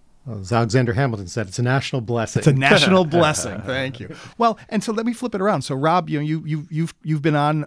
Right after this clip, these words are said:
Speaker 2: uh, the podcast before talking about the finance domain, and so the use of financial instruments as an instrument of national power. And you were here, um, at the War College this week talking about it. Um, and so what we're seeing right now is the United States is leading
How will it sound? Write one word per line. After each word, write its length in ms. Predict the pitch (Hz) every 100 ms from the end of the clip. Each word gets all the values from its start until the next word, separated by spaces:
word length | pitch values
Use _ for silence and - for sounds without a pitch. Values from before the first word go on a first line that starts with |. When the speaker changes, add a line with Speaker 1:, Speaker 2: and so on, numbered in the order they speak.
| -
Speaker 2:
uh, 180 | 127 120
the 120 | 120
podcast 440 | 143 139 131 -
before 360 | - - 151 226
talking 380 | - 147 - 135
about 280 | 131 127 -
the 100 | 113
finance 540 | - 131 139 131 -
domain, 640 | 123 127 117 104 95 104
and 100 | 95
so 140 | - 120
the 120 | 110
use 380 | 113 135 139 -
of 320 | 113 107 - _
financial 560 | 120 120 120 - 113
instruments 600 | 110 - 110 107 107 - -
as 220 | 110 110 _ -
an 180 | 110 98
instrument 360 | 143 - 120
of 80 | 107
national 340 | 101 101 - 95
power. 360 | - - - _ - - - -
And 120 | 120
you 120 | 117
were 80 | 107
here, 340 | - 135 123 - - -
um, 220 | 123 110
at 140 | 123 135
the 80 |
War 120 | 120 127
College 320 | 151 151 117
this 160 | 127 190
week 320 | 127 - -
talking 340 | - 107 - 107
about 260 | 92 87
it. 140 | - _ - - -
Um, 220 | 127 123 - - -
and 120 | 156
so 240 | - 170 143
what 280 | 135 175 208
we're 100 | 175
seeing 460 | - 247 240 185
right 240 | 139 123 113
now 320 | 73 50 -
is 140 | 131 123
the 80 |
United 280 | 135 160 175
States 340 | - 131 123 123
is 160 | 117
leading 640 | 135 151 180 165 123 101